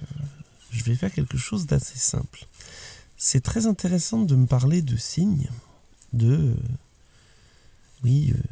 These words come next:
j'ai vu un oiseau qui part à droite, donc je pars à droite. J'ai eu un rêve, et donc ce rêve-là, il fait forcément, euh, sens. J'ai eu...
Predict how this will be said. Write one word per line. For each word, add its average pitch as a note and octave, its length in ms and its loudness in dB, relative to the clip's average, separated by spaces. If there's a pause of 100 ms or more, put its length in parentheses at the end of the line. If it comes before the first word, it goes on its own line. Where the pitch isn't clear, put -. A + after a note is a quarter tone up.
(180)
j'ai - 180 0
vu C3+ 220 2
un B2+ 100 4
oiseau A2+ 360 2
qui - 160 -12
part B2 200 0
à A2+ 80 2
droite, - 800 0
donc A#2+ 480 4
je A#2+ 160 -4
pars A2+ 260 2
à A#2 60 6
droite. D3+ 480 0 (580)
J'ai A#2+ 260 2
eu E3 200 4
un C#3 140 6
rêve, C#3 420 4 (1300)
et A#2+ 260 4
donc B2 320 4
ce - 160 2
rêve-là, C3 680 2 (440)
il A#2 120 -4
fait B2+ 220 -6
forcément, C3+ 760 2
euh, - 20 -2 (2000)
sens. - 760 2 (640)
J'ai B2+ 220 -2
eu... D#3+ 280 2